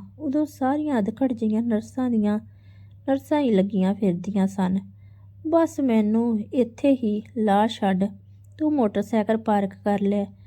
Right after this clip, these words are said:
ਫਿਰ ਦੋਵੇਂ ਵਾਰਡ ਵਿੱਚ ਜਾਂਦੇ ਹਨ। ਨਈਮ ਨੇ ਨਜ਼ੀਰ ਦੇ ਮੋਢੇ 'ਤੇ ਹੱਥ ਧਰਦਿਆਂ ਆਖਿਆ। ਵਾਰਡ ਵਿੱਚ ਵੜਦਿਆਂ ਸਾਰ ਹੀ ਉਹਨਾਂ ਨੂੰ ਆਪਣੀ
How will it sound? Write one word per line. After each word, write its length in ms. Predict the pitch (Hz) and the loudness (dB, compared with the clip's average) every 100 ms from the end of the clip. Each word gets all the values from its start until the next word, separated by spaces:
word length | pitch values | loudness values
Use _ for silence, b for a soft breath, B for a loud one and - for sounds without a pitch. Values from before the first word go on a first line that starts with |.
| b b - | b b -4
ਫਿਰ 160 | 330 | -2
ਦੋਵੇਂ 400 | 269 247 226 269 | 0 0 0 0
ਵਾਰਡ 340 | 262 220 196 190 | 0 2 2 2
ਵਿੱਚ 320 | 220 220 214 | 0 0 -4
ਜਾਂਦੇ 420 | 220 226 185 190 | -6 -2 0 0
ਹਨ। 400 | 196 190 190 196 B B B - | 0 2 2 -2 B B B -6
ਨਈਮ 420 | 262 285 294 294 302 | 0 0 0 0 0
ਨੇ 240 | 277 254 | 2 2
ਨਜ਼ੀਰ 480 | 254 226 226 220 226 | 0 0 0 0 0
ਦੇ 160 | 226 | 2
ਮੋਢੇ 380 | 214 202 220 277 | 2 2 0 0
'ਤੇ 160 | 277 254 | 0 -2
ਹੱਥ 320 | 240 233 240 208 | -2 -2 -2 -4
ਧਰਦਿਆਂ 440 | 214 202 202 196 | -2 -2 0 0
ਆਖਿਆ। 380 | 185 - - - 196 - - - - - - - - - B B B B - | -2 -4 -4 -4 -8 -16 -20 -20 -20 -20 -20 -20 -20 -20 B B B B 0
ਵਾਰਡ 260 | 269 277 285 | 4 4 4
ਵਿੱਚ 260 | 320 320 | 0 0
ਵੜਦਿਆਂ 500 | 240 208 185 214 254 | 2 4 2 0 -2
ਸਾਰ 340 | 247 220 202 220 | -2 -2 -2 0
ਹੀ 120 | 262 | -2
ਉਹਨਾਂ 240 | 247 240 | 0 0
ਨੂੰ 180 | 262 240 | 0 -2
ਆਪਣੀ 420 | 214 - 220 247 | -2 -2 -2 -2